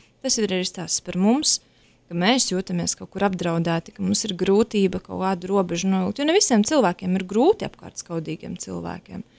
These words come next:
Bet, ja mani tas aizskar, tas nozīmē, ka es pats neesmu mierā ar saviem mīnusiem, ka es pats sev īsti to nepiedodu, pats sev pārmetu, un tā ir mana vājā vieta. Tas ir mans, ā,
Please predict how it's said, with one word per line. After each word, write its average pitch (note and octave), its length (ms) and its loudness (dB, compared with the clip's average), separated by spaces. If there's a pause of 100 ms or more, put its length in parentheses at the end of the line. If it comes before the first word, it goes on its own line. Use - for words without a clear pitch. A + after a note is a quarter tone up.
(180)
Bet, G#3 160 -2
ja G#3+ 80 4
mani A3 240 4
tas - 240 -6
aizskar, F#3+ 360 0
tas A#3 160 -4
nozīmē, A3+ 360 2
ka E3+ 100 -2
es - 100 -2
pats A3 220 -6
neesmu G3+ 340 2
mierā A#3 300 2
ar - 80 -8
saviem E3 380 -8
mīnusiem, E3+ 480 -8
ka F3+ 80 -12
es - 80 -12
pats - 240 -4
sev F3 160 -4
īsti - 340 -2
to F3+ 220 -2
nepiedodu, D#3+ 680 -4 (560)
pats F#3+ 200 0
sev F3 200 2
pārmetu, F3+ 640 4
un E3 100 -4
tā F#3+ 200 4
ir B3 80 4
mana G#3 200 4
vājā F3+ 400 0
vieta. C4+ 320 0
Tas - 160 -12
ir F#3+ 120 -4
mans, G3+ 280 0
ā, G3 200 -8